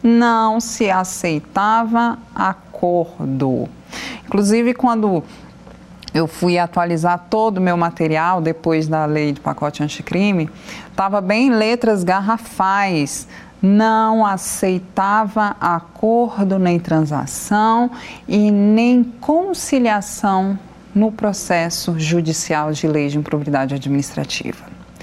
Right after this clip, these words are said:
Com a lei do pacote anticrime, lá no meu artigo dezessete, parágrafo segundo, traz o seguinte texto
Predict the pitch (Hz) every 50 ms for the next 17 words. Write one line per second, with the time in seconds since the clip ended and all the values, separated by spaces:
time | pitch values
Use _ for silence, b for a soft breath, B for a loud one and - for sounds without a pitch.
0 | B B B B B B B B B B B B - 233 247 240 240 240 240 247
1 | 254 269 285 277 277 269 - 247 233 233 - 220 208 208 208 - 208 196 180 -
2 | - - - - - 175 170 170 170 170 170 170 170 - - B B B B B
3 | B 156 165 175 190 214 247 262 269 277 269 262 247 247 247 240 226 - - -
4 | - - 240 226 233 240 226 240 247 254 240 247 - - - 180 185 180 185 190
5 | 185 - - - 180 170 165 170 - - - - - - 175 175 170 180 196 208
6 | 214 214 226 226 - - 220 - - - 240 208 190 190 190 190 190 180 185 180
7 | 180 - - - - - - - - 208 214 208 220 233 240 247 247 247 220 208
8 | 226 226 220 - - 214 202 190 190 214 233 254 247 - - - - - - 220
9 | 226 240 - - - - - - 214 196 180 156 131 -